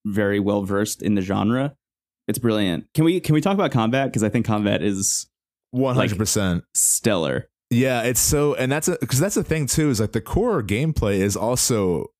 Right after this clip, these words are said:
Speaker 2: like, very intricate. Like, there's a lot going on.
Speaker 1: I have not run from a single battle.
Speaker 2: Yeah.
Speaker 1: At all.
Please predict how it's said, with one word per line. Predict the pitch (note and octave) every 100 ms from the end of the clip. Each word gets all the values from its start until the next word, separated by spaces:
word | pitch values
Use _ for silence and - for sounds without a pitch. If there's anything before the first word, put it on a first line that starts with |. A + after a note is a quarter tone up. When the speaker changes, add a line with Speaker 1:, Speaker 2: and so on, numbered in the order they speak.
| _
Speaker 2:
like, | F#2 F2
very | E2+ G2+ G2+ F#2 F#2
intricate. | F#2+ F#2+ F2 C#2+
Like, | E2+
there's | G#2+
a | G#2+
lot | G#2+ G2+
going | G#2+ G2 F2
on. | F2 E2 C2+ C#2+ - _
Speaker 1:
I | -
have | F3+ E3+
not | F#3 C#3+
run | D3 D3+
from | D3+ C#3
a |
single | B2 B2+ A2
battle. | G2 C#2 C2 A#1 - _ _ _
Speaker 2:
Yeah. | C#3 A#3 F3+ - _ _ - - -
Speaker 1:
At | A#2+ B2
all. | C#2+ A1+